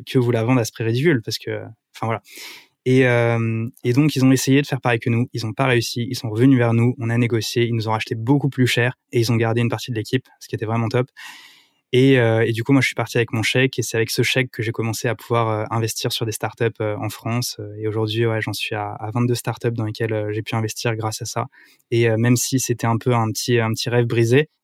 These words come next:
et un bébé que j'abandonnais, eh ben, je me dis, euh, j'ai pu aider, euh, vingt-deux startups concrètement avec cet argent aujourd'hui, potentiellement plus derrière. Et, euh, le, le nombre de, d'enseignements que j'ai appris par cette expérience, qui était, euh,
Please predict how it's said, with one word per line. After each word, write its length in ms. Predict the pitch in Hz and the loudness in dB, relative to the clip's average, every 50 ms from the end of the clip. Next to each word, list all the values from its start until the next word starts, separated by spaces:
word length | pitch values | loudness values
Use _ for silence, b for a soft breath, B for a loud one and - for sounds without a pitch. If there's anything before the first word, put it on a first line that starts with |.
| - | -8
et 80 | 127 110 | -4 -2
un 100 | 113 117 | 0 2
bébé 280 | 113 120 113 120 123 113 | 4 4 6 6 4 4
que 60 | 110 | 4
j'abandonnais, 520 | 117 110 120 117 117 117 117 117 131 143 B B B B B B B B B - | 2 2 4 4 4 4 4 4 4 2 B B B B B B B B B -10
eh 60 | - | -4
ben, 100 | 117 117 | -2 0
je 140 | 113 - 123 | 0 2 0
me 60 | 117 | 0
dis, 180 | 107 107 120 123 | 0 2 2 4
euh, 280 | 120 110 107 107 107 101 | 4 4 2 0 -2 -2
j'ai 140 | 101 110 | -4 -4
pu 200 | 101 - - 117 | -4 -4 -2 -2
aider, 260 | 113 107 113 120 120 113 | 0 2 4 4 4 4
euh, 160 | 107 104 104 - _ _ _ _ - | 2 0 -4 -8 _ _ _ _ 0
vingt-deux 180 | - 123 131 127 | 2 4 4 4
startups 320 | - - 127 117 - 127 - | 4 0 -2 0 -2 -2 0
concrètement 380 | - 120 - - 117 - 127 | 0 -2 0 -2 -4 -2 0
avec 140 | 120 113 - | -2 -2 -2
cet 160 | - 120 - | -6 -6 -4
argent 340 | 113 107 104 107 117 120 120 | -4 -2 -2 0 0 0 0
aujourd'hui, 400 | 113 107 104 110 110 117 131 156 - _ _ _ _ - | 0 -2 -2 -2 2 2 2 2 0 _ _ _ _ -4
potentiellement 480 | - 123 - 120 117 - 127 117 113 110 | -2 0 0 0 0 0 0 0 0 0
plus 220 | - - 123 117 | 0 0 0 2
derrière. 380 | 120 113 110 110 113 123 139 - b b b b b | 2 2 2 2 2 2 0 -2 b b b b b
Et, 180 | 117 117 117 | 2 2 4
euh, 180 | 113 110 110 110 | 4 4 2 2
le, 300 | 107 113 113 113 113 117 | 2 2 2 2 2 0
le 160 | 110 113 113 | 0 2 4
nombre 280 | 120 127 139 151 151 139 | 4 6 6 6 6 6
de, 300 | 127 120 120 117 120 113 - | 6 6 6 4 2 0 0
d'enseignements 580 | 123 127 135 135 - 147 139 143 143 147 151 | 2 2 2 4 4 6 6 6 6 6 4
que 80 | 143 117 | 4 4
j'ai 60 | 120 | 4
appris 340 | 117 113 - - - 147 143 | 2 0 -2 0 0 0 2
par 180 | 127 131 123 | 2 -2 -2
cette 160 | - - 135 135 | -2 -2 0 0
expérience, 540 | 123 - - 120 123 135 156 160 - - _ _ _ _ _ _ - - | -2 0 0 0 0 0 -2 -4 -6 -12 _ _ _ _ _ _ -16 -8
qui 100 | - 123 | -2 -2
était, 240 | 120 110 131 127 127 | 0 2 4 4 4
euh, 260 | 117 107 104 101 | 2 0 -2 -4